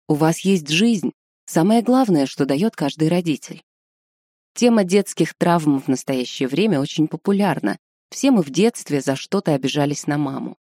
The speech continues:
Но не все ситуации с чувством обиды являются травматичными, тут важно не впадать в крайности.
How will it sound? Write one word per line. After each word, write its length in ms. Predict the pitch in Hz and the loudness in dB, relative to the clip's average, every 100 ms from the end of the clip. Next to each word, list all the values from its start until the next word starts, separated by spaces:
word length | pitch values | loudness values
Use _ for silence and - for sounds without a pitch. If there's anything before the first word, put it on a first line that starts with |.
| _ _ _ _ | _ _ _ _
Но 160 | 170 | 4
не 100 | 185 | 4
все 200 | 190 - | 4 0
ситуации 680 | 262 185 170 196 220 - 160 | -2 0 2 2 0 0 -2
с 20 | 151 | -2
чувством 500 | - 175 - 160 151 | -6 -8 -2 0 0
обиды 320 | 143 240 208 | 2 0 0
являются 500 | 151 147 185 170 156 | 0 0 0 0 -2
травматичными, 960 | 165 160 180 190 175 151 - 127 120 | 0 2 2 0 -4 -6 -2 0 0
тут 200 | - 240 | 0 -2
важно 380 | 165 196 226 190 | 2 2 2 0
не 120 | 165 | 0
впадать 400 | 156 - 135 151 | 0 -2 -2 -4
в 60 | - | -4
крайности. 680 | - 165 123 123 - - | -4 -2 -4 -8 -12 -16